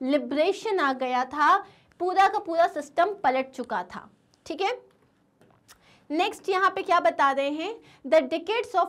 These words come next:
oppression and brutality।" ऑपरेशन मतलब जब आप किसी पे दबाव डलवाते हो, उसको ज़बरदस्ती कोई काम करवाते हो, तो ऑपरेशन कहते हैं इसको। So ये जो पूरे जो सालों साल तक ऑपरेशन और ब्रूटैलिटी चल रही थी, प्रोड्यूस्ड,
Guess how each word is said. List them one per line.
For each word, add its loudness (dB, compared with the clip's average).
oppression -4
and -4
brutality।" -2
ऑपरेशन -2
मतलब -2
जब -2
आप 4
किसी -2
पे -4
दबाव 4
डलवाते -2
हो, -4
उसको -4
ज़बरदस्ती 0
कोई -4
काम -6
करवाते -4
हो, -4
तो 0
ऑपरेशन 0
कहते -8
हैं -12
इसको। -18
So -6
ये -2
जो -2
पूरे -2
जो -4
सालों 0
साल 2
तक 0
ऑपरेशन -4
और -2
ब्रूटैलिटी -2
चल -4
रही -4
थी, -8
प्रोड्यूस्ड, -4